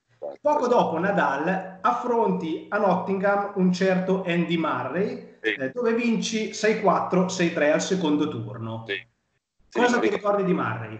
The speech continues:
Speaker 1: Mi ricordo di questo ragazzino che si lamentava
Speaker 2: <laughs>
Speaker 1: sempre, era tutto un lamento. E io a un certo punto mi ricordo che gli dissi anche qualcosa, gli dissi: "Basta, all'arbitro, questo m'ha stufato, cioè si lamenta di tutto, la palla buona, la palla fuori", era tutto un lamento.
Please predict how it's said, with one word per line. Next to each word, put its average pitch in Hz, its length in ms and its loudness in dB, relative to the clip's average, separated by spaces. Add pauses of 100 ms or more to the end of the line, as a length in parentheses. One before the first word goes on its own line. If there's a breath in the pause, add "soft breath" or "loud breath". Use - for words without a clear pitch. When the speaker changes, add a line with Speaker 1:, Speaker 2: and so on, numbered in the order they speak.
(140)
Speaker 1:
Mi - 120 -18
ricordo 196 240 8
di 185 60 6
questo 175 180 2
ragazzino 180 320 4
che 175 140 -8
si 147 100 0
lamentava 131 400 8
Speaker 2:
<laughs> - 0 -
Speaker 1:
sempre, 110 360 2 (800)
era 110 180 0
tutto 165 220 -2
un 170 60 0
lamento. 95 400 -4 (1040 loud breath)
E 98 560 4
io 131 100 6
a - 60 -2
un - 60 -14
certo 104 320 -6
punto 101 560 6
mi 87 100 -4
ricordo 92 380 4
che 82 160 2
gli 78 60 -10
dissi 82 240 -6
anche 90 160 -4
qualcosa, 78 500 2
gli 71 40 -12
dissi: 71 220 -16
"Basta, 76 440 -4
all'arbitro, 82 540 0
questo 82 360 0
m'ha 80 140 -6
stufato, - 560 -2
cioè 67 540 -10
si - 140 -10
lamenta 85 300 -2
di 80 80 0
tutto, 80 280 -2
la 73 60 2
palla 80 240 2
buona, 78 320 0
la 76 60 -2
palla 80 260 2
fuori", 76 220 0
era 95 80 0
tutto 135 200 -4
un 113 40 0
lamento. - 380 -10